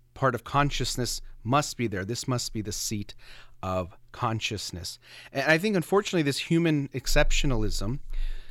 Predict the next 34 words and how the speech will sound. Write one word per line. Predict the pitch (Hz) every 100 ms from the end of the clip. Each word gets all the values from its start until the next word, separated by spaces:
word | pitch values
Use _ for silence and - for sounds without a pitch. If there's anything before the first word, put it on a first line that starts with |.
| - - -
it, | 120
it | 117
gets | 147 143 147
in | 127
the | 110
way | 117 143 151
very | 127 117 110
often | 104 110 - - 107 107 - - -
of | 104 95 -
us | 107 - -
really | 117 165 165 123
understanding | 135 131 120 - 117 123 120 110 101
things, | - 123 104 90
and | 95
we've | 101 92
seen | - 110 104
this | 139 -
throughout | - 90 92
human | - 95 90
history | 85 87 - 95 95
as | 92 90
well. | 104 131 - - - - -
For | - 113
example, | 98 110 104 107
I |
was | 101
talking | - 123 - 110
about | 95 92 -
planets | - 98 95 90 -
and | 95 85
things | 104 92
of | 90 95
that | 104
nature. | 104 85 - 120